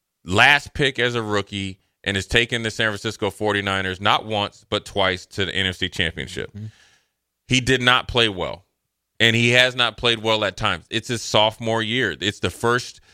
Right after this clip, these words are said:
Speaker 1: when he started to kinda have his, I wouldn't say downslide, or where you saw a little bit of chinks in the armor,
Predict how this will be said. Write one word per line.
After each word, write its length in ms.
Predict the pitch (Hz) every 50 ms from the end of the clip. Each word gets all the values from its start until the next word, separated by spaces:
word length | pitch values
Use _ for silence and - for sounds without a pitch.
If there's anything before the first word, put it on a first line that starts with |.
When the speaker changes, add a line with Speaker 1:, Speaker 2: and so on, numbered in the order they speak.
| _ _ _ _ _ _ _ -
Speaker 1:
when 180 | - 110 117 113
he 180 | 110 147 190 214
started 440 | - - 165 151 147 147 147 143 -
to 80 | 135
kinda 280 | 120 - 135 120 113 101
have 260 | 104 110 107 110 107
his, 240 | 110 107 98 90 82 -
I 80 | -
wouldn't 180 | 117 123 123 117
say 160 | - 110 92
downslide, 800 | 85 82 - 98 98 101 107 107 - - 117 113 117 120 117 110 -
or 200 | 95 104 101 98
where 120 | 101 104
you 80 | 104 101
saw 200 | - - 107 104
a 20 |
little 180 | 101 104 104 104
bit 100 | 101 95
of 80 | 85 80
chinks 320 | - - 113 110 - -
in 60 | 113
the 80 | 104 85
armor, 400 | 69 95 95 101 104 117 117